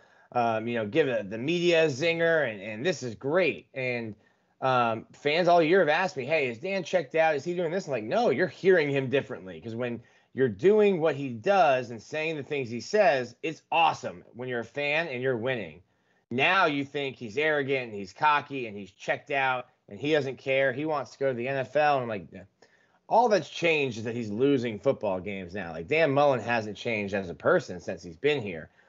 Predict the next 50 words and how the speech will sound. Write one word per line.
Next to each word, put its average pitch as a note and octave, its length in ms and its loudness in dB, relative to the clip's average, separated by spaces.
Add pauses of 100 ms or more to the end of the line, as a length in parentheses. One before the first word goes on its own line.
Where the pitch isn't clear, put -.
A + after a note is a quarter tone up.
(140)
Um, A2+ 380 0 (420)
and B2+ 160 0
personally, D3+ 440 2
I, D3 80 2
I, C#3 220 0
I, B2 120 -6
I, G#2+ 640 -10
we C#3+ 240 -6
like A3+ 300 2
it. G#2 160 -6
He D#3+ 120 -10
called, D3+ 360 0
uh, B2 180 0
one B2 180 -4
of C#3 60 0
the C3+ 80 0
reporters, C#3+ 600 0
um, G2+ 360 -2 (280)
Trent - 260 -2
Krim D#3 320 2
last D3+ 320 0
week, D#3 260 -6
'cause A#2+ 120 -10
they B2+ 120 -2
asked C3 300 0
if, A#2+ 120 -6 (420)
if G#2 160 -14
a A2 80 -4
win C#3+ 300 0
was C3+ 120 2
disappointing, C#3+ 840 0
and G2 180 -6
if F#2+ 100 -12
you're B2 120 0
a G#2 40 -2
Ted A#2+ 220 0
Lasso B2+ 460 0
fan, C3 360 -2
you A#2 80 -4
get A#2 200 -2
the A#2 60 -4
<laughs> - 20 -6
reference. C3+ 640 -2 (340)
Um, B2 400 -2 (540)
but, D3 280 2
but C#3+ 80 -2
I C#3+ 120 0
think D3 340 0
Dan D3 480 0
is B2+ 640 -2